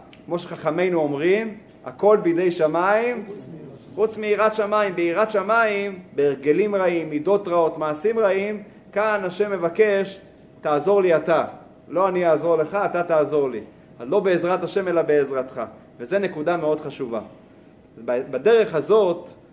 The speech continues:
מסביר הרבי מלובביץ' הסבר נפלא ביותר בסיפור יציאת מצרים. בפרשת בשלח, התורה מספרת שכאשר עם ישראל יצא ממצרים,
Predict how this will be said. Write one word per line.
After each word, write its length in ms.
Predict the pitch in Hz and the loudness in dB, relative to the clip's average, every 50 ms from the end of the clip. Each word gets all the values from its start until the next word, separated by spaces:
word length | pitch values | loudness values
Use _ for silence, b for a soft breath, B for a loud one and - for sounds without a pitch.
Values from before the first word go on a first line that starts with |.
| - - - - | -20 -20 -18 -16
מסביר 380 | 123 117 - 143 185 196 185 | -16 -12 -4 0 2 4 4
הרבי 240 | 165 156 175 185 180 | 4 2 2 0 0
מלובביץ' 640 | 170 165 156 147 143 160 175 185 165 156 151 151 - | -2 -2 -2 -2 -2 0 0 0 0 -2 -4 -6 -8
הסבר 360 | 131 - - 135 139 175 185 175 | -10 -14 -12 -6 -2 -2 -2 0
נפלא 500 | 165 147 147 - - 165 170 214 233 233 | -2 -4 -6 -6 -4 0 2 2 2 4
ביותר 640 | 190 208 185 165 151 - - 185 202 220 233 233 233 220 - - - - - - - - - - - - - | 4 4 4 4 2 0 0 0 0 2 0 0 -2 -6 -12 -18 -20 -20 -20 -20 -20 -20 -20 -20 -20 -18 -14
בסיפור 440 | - 127 - 139 131 - 202 214 208 | -14 -12 -12 -12 -4 2 6 6 6
יציאת 460 | 190 170 175 - 165 165 175 175 175 | 6 6 2 -2 -2 0 0 -2 -2
מצרים. 480 | 165 156 151 - - 127 120 113 101 98 - - - - - - - - - - - - - - - - - | -6 -8 -8 -8 -6 -6 -6 -6 -6 -12 -16 -20 -20 -20 -20 -20 -20 -20 -20 -20 -20 -20 -20 -20 -20 -20 -14
בפרשת 420 | - - 151 147 147 151 233 247 240 240 | -6 -2 -2 -2 0 0 -2 -2 -2 -2
בשלח, 760 | 190 - 165 160 180 214 220 180 160 156 160 - - - - - - - - - - - - - | -4 0 0 2 2 4 4 4 2 2 0 -4 -8 -16 -20 -20 -20 -16 -14 -14 -14 -14 -16 -18
התורה 340 | 131 127 - 139 143 180 220 | -18 -10 -6 -2 0 0 0
מספרת 640 | 220 202 - - 143 147 - 196 196 165 143 135 131 - - | 0 0 -2 -4 -4 0 0 0 2 2 0 -2 -4 -8 -12
שכאשר 500 | 135 - - 139 131 - 214 214 190 202 | -14 -10 -8 -6 -4 -2 0 0 0 0
עם 100 | 208 208 | -2 -2
ישראל 360 | 196 202 - 156 165 175 160 | -4 -4 -2 -2 -2 0 -2
יצא 240 | 143 135 - 165 170 | -2 -2 -2 -2 -2
ממצרים, 720 | 165 151 139 127 - - 131 120 117 120 135 156 170 - | -2 -4 -6 -8 -8 -6 -6 -4 -4 -4 -4 -6 -10 -12